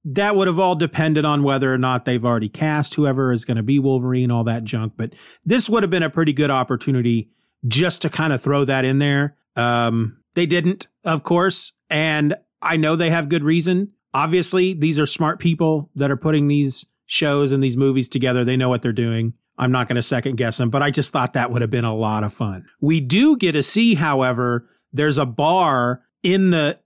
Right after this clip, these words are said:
in Madripoor. They, they go into a bar called, I think, the Brass Monkey, something like that, which, um, on the way there, they pass by another bar, or we see another bar called Princess Bar,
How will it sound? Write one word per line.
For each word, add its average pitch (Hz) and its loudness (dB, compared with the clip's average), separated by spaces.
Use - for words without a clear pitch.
in 180 0
Madripoor. 135 0
They, 143 2
they 151 -2
go 208 0
into 214 0
a 185 2
bar 175 0
called, 160 0
I 139 0
think, 190 -4
the 160 -2
Brass 165 -2
Monkey, 180 -2
something 180 -2
like 175 0
that, 170 -2
which, 156 -2
um, 135 0
on 165 2
the 170 2
way 165 2
there, 175 0
they 151 0
pass 165 -2
by 160 0
another 170 2
bar, 196 2
or 160 0
we 151 2
see 208 0
another 196 2
bar 170 2
called 147 -2
Princess 185 -2
Bar, 156 2